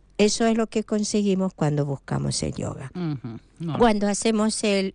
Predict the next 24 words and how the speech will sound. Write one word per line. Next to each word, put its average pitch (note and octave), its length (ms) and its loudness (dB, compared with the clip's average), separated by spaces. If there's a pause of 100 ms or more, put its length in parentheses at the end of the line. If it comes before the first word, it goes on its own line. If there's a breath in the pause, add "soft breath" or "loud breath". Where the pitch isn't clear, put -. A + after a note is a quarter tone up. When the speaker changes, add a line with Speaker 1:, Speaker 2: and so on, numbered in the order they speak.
Speaker 1:
el F3 260 0
saludo E3+ 640 2
al D#3 140 0
sol, A#3 500 2
que D#3 120 -4
hacemos, D#3 400 -2 (100)
que D3 120 2
es - 140 0
el D3+ 160 0
calentamiento, E3 880 2 (360 loud breath)
que D#3+ 100 2
son F3 220 2
movimientos D#3 600 2
que D3 240 0
nos C#3 200 0
generan D3 520 2
calor F#3 540 4
y B3 80 -8
que C#3+ 180 -4
nos C#3+ 140 -4
fortalecen D3 640 -2
el E3+ 160 2
cuerpo, C4+ 500 2 (640 loud breath)
esto, D4 480 2